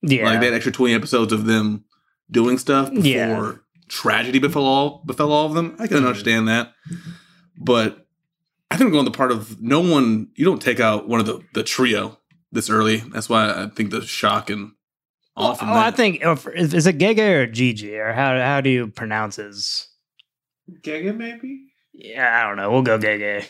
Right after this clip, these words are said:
Speaker 2: Mm.
Speaker 3: Yeah.
Speaker 1: But
Speaker 2: We'll
Speaker 1: I,
Speaker 2: go with the
Speaker 1: I,
Speaker 2: writer.
Speaker 1: I think he's going after, like, a, f-, like, a pure shock factor across the board. And it's definitely <laughs> fucking shocking.
Speaker 2: Mm-hmm.
Speaker 1: If there's one thing I'll say is that this shit was not predictable at all,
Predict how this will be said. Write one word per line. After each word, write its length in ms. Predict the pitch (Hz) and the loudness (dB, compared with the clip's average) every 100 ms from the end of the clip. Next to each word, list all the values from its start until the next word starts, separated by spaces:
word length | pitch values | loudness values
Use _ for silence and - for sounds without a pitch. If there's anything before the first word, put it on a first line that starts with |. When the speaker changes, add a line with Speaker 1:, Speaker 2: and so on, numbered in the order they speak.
| _ 127 | _ 0
Speaker 2:
Mm. 240 | 123 110 | 2 0
Speaker 3:
Yeah. 280 | 151 139 143 - _ _ _ | -6 -12 -16 -20 _ _ _
Speaker 1:
But 200 | 165 170 | -4 -2
Speaker 2:
We'll 60 | 170 | 0
Speaker 1:
I, 60 | 214 | 0
Speaker 2:
go 40 | |
with 220 | 190 208 | -2 -2
the 60 | 208 | -4
Speaker 1:
I, 20 | |
Speaker 2:
writer. 220 | 107 107 - - | -10 -12 -10 -6
Speaker 1:
I 60 | |
think 200 | 220 392 269 | -4 -2 0
he's 160 | 190 | 2
going 320 | 180 185 170 | 4 4 2
after, 400 | 151 156 - 156 139 | 2 0 0 2 2
like, 240 | 139 120 | 2 -2
a, 320 | 120 107 104 98 _ _ _ _ _ _ _ _ _ - | -8 -8 -14 -20 _ _ _ _ _ _ _ _ _ -16
f-, 260 | 170 147 | -4 -2
like, 160 | 135 131 | 0 -2
a 60 | |
pure 260 | - 180 135 | -2 0 0
shock 340 | - 120 113 | 0 -2 -4
factor 480 | - 117 - 110 110 - _ _ _ 139 | -8 -8 -10 -14 -16 -18 _ _ _ -6
across 340 | 160 143 135 | 0 0 0
the 100 | 123 | -6
board. 520 | 110 107 101 101 101 _ _ _ _ _ - | -10 -10 -10 -12 -20 _ _ _ _ _ -8
And 200 | 160 175 | -2 0
it's 200 | 165 151 | -2 -4
definitely 560 | 143 220 - 233 147 165 | -2 -2 2 0 0 -4
<laughs> 120 | - | -2
fucking 300 | 180 143 127 | -4 -4 -12
shocking. 460 | 170 147 131 127 113 | -6 -4 -6 -8 -14
Speaker 2:
Mm-hmm. 340 | - - - | -20 -14 -4
Speaker 1:
If 60 | 160 | 0
there's 180 | 202 196 | 2 4
one 200 | 247 202 | 2 2
thing 180 | 226 196 | 2 2
I'll 120 | 190 | 2
say 200 | 208 180 | 2 2
is 100 | 156 | 0
that 60 | 165 | -2
this 180 | 175 | -2
shit 160 | - 156 | 0 -2
was 160 | 156 147 | -2 -2
not 260 | 156 139 | -2 -2
predictable 680 | 160 147 143 147 131 120 123 | -2 -2 -2 -4 -6 -6 -4
at 80 | 127 | 0
all, 420 | 127 113 107 | 0 -2 -8